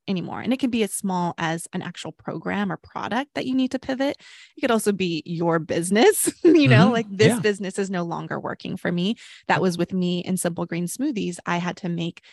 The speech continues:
Speaker 1: a pivot, and it took me two to three years to actually logistically and emotionally get behind
Speaker 2: I
Speaker 1: making
Speaker 2: remember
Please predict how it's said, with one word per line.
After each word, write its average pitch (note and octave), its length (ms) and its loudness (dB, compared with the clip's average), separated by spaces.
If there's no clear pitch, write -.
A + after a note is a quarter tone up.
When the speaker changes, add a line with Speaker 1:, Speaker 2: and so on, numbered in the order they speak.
Speaker 1:
a F#3+ 40 -2
pivot, G3+ 460 -2
and F#3 140 -2
it - 160 -10
took - 260 -4
me F3 260 -2
two A3 200 -2
to F#3 80 2
three E3+ 240 -4
years F3 560 0
to - 160 -8
actually E3 360 -8
logistically F3+ 840 -2
and F3 120 -4
emotionally F3 800 -2
get G3 180 2
behind E3+ 540 -2
Speaker 2:
I A#2+ 60 4
Speaker 1:
making A#2 100 6
Speaker 2:
remember C3 300 6